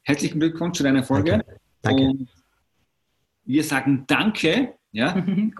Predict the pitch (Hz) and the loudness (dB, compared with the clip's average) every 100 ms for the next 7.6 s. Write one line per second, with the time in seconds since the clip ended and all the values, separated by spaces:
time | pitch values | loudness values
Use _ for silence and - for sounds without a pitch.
0 | 190 147 175 151 131 127 - - 214 220 | 0 0 0 0 2 0 0 0 0 2
1 | 165 127 147 151 147 156 - - - _ | 2 2 0 0 0 0 0 -6 -12 _
2 | _ 113 151 247 - _ _ _ _ _ | _ 0 2 0 -6 _ _ _ _ _
3 | 120 147 - 143 156 160 - _ _ _ | -2 0 0 2 0 -2 -12 _ _ _
4 | _ _ _ _ _ - 151 151 127 131 | _ _ _ _ _ -2 2 2 2 2
5 | 160 147 143 - 139 143 - 135 135 185 | 2 0 0 0 0 0 2 0 2 0
6 | 190 185 151 143 120 139 185 165 226 - | 0 2 2 0 0 0 2 2 0 -4
7 | _ _ _ _ 123 - | _ _ _ _ 0 0